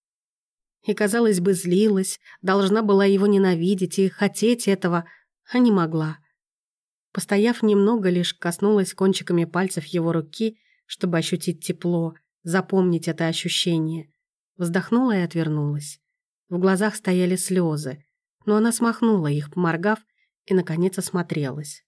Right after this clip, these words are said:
Не время сейчас лелеять свою боль. Ей еще нужно вырваться на свободу. На кровати и на полу повсюду лежали бумаги и какие-то папки. Освещение было скудным,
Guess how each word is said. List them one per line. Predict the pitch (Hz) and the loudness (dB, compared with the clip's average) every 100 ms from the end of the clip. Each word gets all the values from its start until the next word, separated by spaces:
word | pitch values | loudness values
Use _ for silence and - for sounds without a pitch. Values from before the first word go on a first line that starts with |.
| _ _ _ _ _ | _ _ _ _ _
Не | 226 | 0
время | 214 262 226 | 2 4 2
сейчас | - 151 160 151 | 0 -4 -4 -2
лелеять | 170 160 156 147 | -2 0 0 -2
свою | - 160 160 | -2 -2 0
боль. | 160 156 147 - _ _ _ _ | -2 -4 -6 -10 _ _ _ _
Ей | 185 196 | 0 2
еще | 196 - | 2 2
нужно | 196 196 190 | 2 2 4
вырваться | 190 190 180 180 | 4 2 0 0
на | 185 | 0
свободу. | 185 185 175 190 208 147 143 _ _ _ _ _ _ _ _ _ | 0 -2 -2 0 -2 -4 -8 _ _ _ _ _ _ _ _ _
На | 208 | -4
кровати | 202 202 262 294 214 | 0 2 2 2 2
и | |
на | 190 180 | 4 2
полу | 180 196 269 | 0 0 -2
повсюду | 190 175 - 247 196 | -2 -4 -2 0 0
лежали | 180 170 220 | 0 0 0
бумаги | 180 175 175 220 185 | 0 0 0 0 0
и | 175 | -2
какие-то | 165 165 185 185 | -4 -2 -2 -2
папки. | 202 190 160 147 - 147 147 _ _ _ _ | -4 -2 -2 -4 -10 -12 -12 _ _ _ _
Освещение | 175 175 175 190 180 175 | -8 -4 0 2 2 2
было | 170 175 | 0 0
скудным, | 170 - 226 226 196 165 | -2 -4 -2 2 2 2